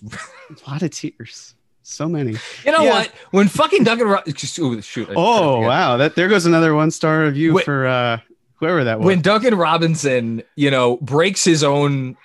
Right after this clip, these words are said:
Speaker 1: record for effective field goal percentage in a season next year alongside Kyle Lowry, um,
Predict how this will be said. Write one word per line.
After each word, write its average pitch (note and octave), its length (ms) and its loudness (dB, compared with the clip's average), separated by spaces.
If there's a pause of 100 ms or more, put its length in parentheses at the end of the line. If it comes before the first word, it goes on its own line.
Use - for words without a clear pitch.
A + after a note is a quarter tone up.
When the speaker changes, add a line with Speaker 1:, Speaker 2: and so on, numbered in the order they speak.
(140)
Speaker 1:
record C3 540 -2
for B2+ 160 0
effective B2 380 -2
field B2+ 220 2
goal C#3 140 4
percentage D3 540 -2
in B2+ 140 -2
a B2 80 -2
season C3 380 -2
next C#3 280 -4
year E3 360 -2
alongside A#2+ 760 0
Kyle B2 300 -2
Lowry, B2 460 -2 (400)
um, A2+ 560 -2